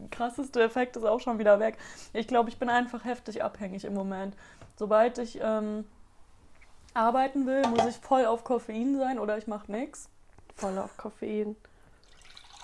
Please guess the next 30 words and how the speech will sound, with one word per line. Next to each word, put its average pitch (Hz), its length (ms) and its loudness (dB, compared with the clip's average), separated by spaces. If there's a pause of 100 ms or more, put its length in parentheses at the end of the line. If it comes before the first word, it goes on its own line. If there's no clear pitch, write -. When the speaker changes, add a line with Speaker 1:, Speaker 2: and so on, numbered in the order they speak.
(1000)
Speaker 1:
Das 202 200 -6
ist - 120 -16
irgendwie 214 300 -4
so 196 160 -4
das 208 220 -2
Ding 240 220 0
bei 247 140 0
mir 240 140 -2
im 226 60 -2
Moment 226 480 0
und, 202 340 -4
äh, 196 300 2
ja, 208 180 2
da 196 120 -2
hab 196 120 -6
ich 196 120 -16
schon 202 200 -8
ziemlich 202 300 -10
viel, 214 280 -6 (680)
ähm, 202 420 -4
getrunken. 208 800 2 (500)
Aber 202 200 -2
es, - 200 -8
äh, 220 200 -4
ist - 160 -10
ja 240 80 -2
auch 226 140 0
sehr 220 180 -4
lecker. - 460 -2 (600)
Speaker 2:
Mhm. 214 500 -2